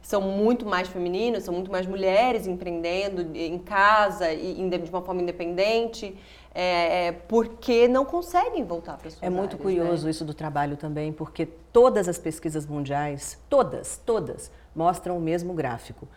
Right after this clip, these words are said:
Speaker 2: Depois que mulheres passaram a poder estudar, tanto quanto homens, no Brasil se estuda mais, as mulheres têm nove vírgula seis anos de estúdio, de estudo em média, contra oito vírgula nove dos homens. É, a gente estuda mais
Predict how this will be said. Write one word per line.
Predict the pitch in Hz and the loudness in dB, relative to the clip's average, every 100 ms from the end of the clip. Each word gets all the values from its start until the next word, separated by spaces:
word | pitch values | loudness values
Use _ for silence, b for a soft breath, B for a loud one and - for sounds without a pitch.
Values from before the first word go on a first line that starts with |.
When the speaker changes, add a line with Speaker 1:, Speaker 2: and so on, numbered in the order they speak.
| b b | b b
Speaker 2:
Depois | 156 156 175 208 | -4 2 2 2
que | 208 | -2
mulheres | 208 190 160 135 135 - - - | -6 -2 0 0 -4 -14 -10 -2
passaram | 156 - 151 147 | -2 0 0 0
a | 139 | -4
poder | 139 135 | -4 -4
estudar, | 143 - 170 160 135 - | -4 -4 -2 0 0 -4
tanto | - 156 156 | -2 -2 -2
quanto | 170 160 | -4 0
homens, | 175 147 127 | 2 2 0
no | 123 | -4
Brasil | 135 135 151 | -2 0 -2
se | 156 | -4
estuda | 170 - 170 208 | -6 -4 -2 -2
mais, | 202 147 123 | 0 0 -2
as | 120 | -6
mulheres | 127 135 147 | -4 -2 -2
têm | 160 | -2
nove | 147 151 165 | -2 -2 0
vírgula | 165 156 156 | -2 -2 -2
seis | - 160 175 170 - | 0 2 2 0 -4
anos | 160 165 175 175 | 0 2 2 -2
de | - | -6
estúdio, | 147 - 165 170 180 - - | -6 -2 -2 0 -4 -6 -8
de | 135 | -6
estudo | 139 - 175 180 180 | -6 -4 -2 -2 -2
em | 185 | 0
média, | 165 147 165 196 B B | 2 0 0 -4 B B
contra | B 175 180 185 | B 0 2 4
oito | 170 170 170 | 6 4 2
vírgula | 160 151 160 165 165 | -4 -2 0 0 0
nove | 160 147 147 | 0 0 -2
dos | 156 160 | -2 -4
homens. | 143 127 117 120 - B B B B | -4 -4 -6 -10 -14 B B B B
É, | 147 143 | -2 0
a | 147 | 0
gente | 156 190 | 2 0
estuda | - 247 277 | 0 2 4
mais | 165 113 - | 2 0 -6